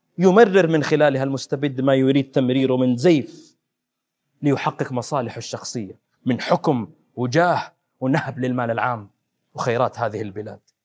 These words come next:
خلق المستبد قناة إضافية يمارس فيها الدعاية لنفسه، ووسيلة جديدة لخلق حالة من الوهم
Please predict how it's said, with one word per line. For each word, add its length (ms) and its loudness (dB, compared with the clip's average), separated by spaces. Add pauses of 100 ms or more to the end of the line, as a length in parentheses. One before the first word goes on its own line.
(1040)
خلق 300 2
المستبد 540 0
قناة 340 0
إضافية 540 -2 (960)
يمارس 440 4
فيها 200 2
الدعاية 600 2
لنفسه، 560 -2 (340)
ووسيلة 600 6
جديدة 680 2 (800)
لخلق 300 -4
حالة 300 2
من 160 -4
الوهم 580 -6